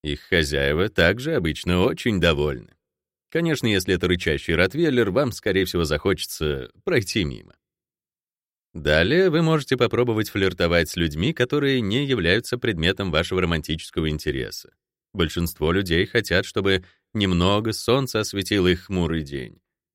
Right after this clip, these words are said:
Вы можете говорить дружелюбные и приятные слова людям, которые практически гарантированно отреагируют на это положительно. Например, портье в гостинице, полицейский на улице,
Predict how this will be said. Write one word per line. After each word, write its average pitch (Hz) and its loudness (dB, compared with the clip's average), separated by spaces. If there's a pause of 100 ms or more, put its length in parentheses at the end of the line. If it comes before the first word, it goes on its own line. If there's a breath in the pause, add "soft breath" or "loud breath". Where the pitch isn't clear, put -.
(160)
Вы 160 -2
можете 123 0
говорить 98 2
дружелюбные 90 0
и - -4
приятные 80 -2
слова 78 0
людям, 110 -2
которые 131 0
практически 143 -4
гарантированно 127 0
отреагируют 98 0
на 82 0
это 80 -2 (240 soft breath)
положительно. 78 -2 (1040)
Например, 85 2
портье 95 0
в 101 -6
гостинице, 65 -6 (180)
полицейский 110 0
на 98 0
улице, - -4